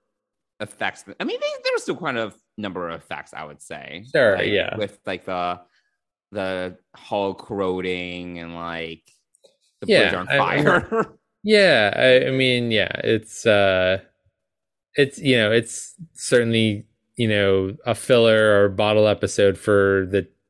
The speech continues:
Speaker 2: twenty-second century, you know, or whatever it is, you know.
Speaker 1: Thirty-second
Speaker 2: Uh,
Speaker 1: century?
Speaker 2: thirty-second century. Um, yeah, it just, it just felt very, like, y-, you know, you knew that they were gonna figure it out. You're like,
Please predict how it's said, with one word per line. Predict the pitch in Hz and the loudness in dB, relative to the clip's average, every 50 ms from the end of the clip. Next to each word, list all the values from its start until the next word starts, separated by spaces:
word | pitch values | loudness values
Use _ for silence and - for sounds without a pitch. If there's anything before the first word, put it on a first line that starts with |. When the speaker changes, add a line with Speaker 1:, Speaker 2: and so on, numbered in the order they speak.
| _ _ | _ _
Speaker 2:
twenty-second | - - - 101 95 92 90 - - - - 95 90 - 92 90 87 | -12 -6 -6 -4 -4 -4 -8 -10 -12 -8 -6 -6 -4 -4 -6 -6 -2
century, | - 87 87 85 - - - 104 101 | -4 -4 -4 -4 -6 -8 -6 -6 -6
you | 101 95 | -4 -4
know, | 92 95 92 | -2 -2 -2
or | 92 | 0
whatever | 95 95 92 92 92 92 92 90 90 | 0 0 0 0 -2 0 0 0 0
it | 87 92 | 0 -2
is, | 90 90 90 - - - | -4 -4 -6 -8 -10 -8
you | 95 | -6
know. | 92 90 87 90 95 - _ - - - - - - _ _ _ _ - | -6 -6 -6 -8 -10 -16 _ -20 -20 -20 -20 -20 -20 _ _ _ _ -10
Speaker 1:
Thirty-second | 101 92 92 95 - 107 101 | -10 -10 -8 -6 -2 -2 -2
Speaker 2:
Uh, | 95 | -2
Speaker 1:
century? | 92 - 120 - _ 143 147 156 165 170 _ _ _ _ _ _ | -4 -6 -14 -18 _ -18 -18 -18 -20 -20 _ _ _ _ _ _
Speaker 2:
thirty-second | 123 117 107 104 - - 98 - 92 92 | 0 2 2 0 0 -2 -2 -2 -4 -6
century. | - 98 98 - - - - - - - 104 - | -6 -8 -8 -8 -12 -14 -10 -6 -4 -4 -4 -4
Um, | - 107 104 101 101 101 98 98 95 95 92 90 87 _ _ _ _ _ _ _ _ _ _ _ _ _ _ _ _ _ _ _ _ _ _ _ _ _ _ _ _ _ _ _ _ | -4 -2 -2 -2 0 0 0 -2 -2 -4 -6 -10 -12 _ _ _ _ _ _ _ _ _ _ _ _ _ _ _ _ _ _ _ _ _ _ _ _ _ _ _ _ _ _ _ _
yeah, | 180 208 233 240 185 143 | 2 2 4 4 4 4
it | 143 143 135 | 2 2 2
just, | 143 147 139 - - 160 | 2 0 -2 -2 0 0
it | 151 135 120 | 0 2 2
just | 147 139 135 - | 0 -2 0 2
felt | 139 127 120 117 110 | 4 4 4 4 4
very, | 117 113 110 110 107 107 104 104 | 4 4 6 6 6 6 6 6
like, | 101 98 98 98 95 95 98 101 - - - - | 6 6 4 4 4 2 0 -2 -4 -12 -20 -18
y-, | - - 139 127 - _ | -10 -8 -8 -8 -10 _
you | _ 123 117 | _ -2 0
know, | 113 110 110 107 104 107 | 2 2 4 4 4 4
you | 110 120 135 147 151 | 4 4 2 2 4
knew | 151 160 165 170 170 160 | 4 4 4 4 4 4
that | 156 139 | 4 4
they | 147 143 | 4 4
were | 139 131 | 4 4
gonna | 131 127 123 | 4 2 0
figure | - - 120 110 107 113 113 110 | 0 0 0 2 2 2 2 4
it | 107 107 | 4 2
out. | 104 104 104 104 104 104 104 104 107 113 | 2 2 2 2 2 2 4 2 2 2
You're | 107 104 104 104 101 | 2 0 0 2 2
like, | 104 101 101 101 101 - - | 2 2 2 2 0 -2 -6